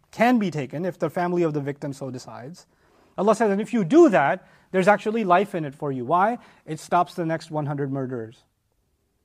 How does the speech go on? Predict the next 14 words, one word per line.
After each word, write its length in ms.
It 100
st-, 260
stops 260
the 80
next 160
thousand 260
murders. 180
So 100
society's 560
life 200
is 120
being 160
preserved. 500
Okay. 220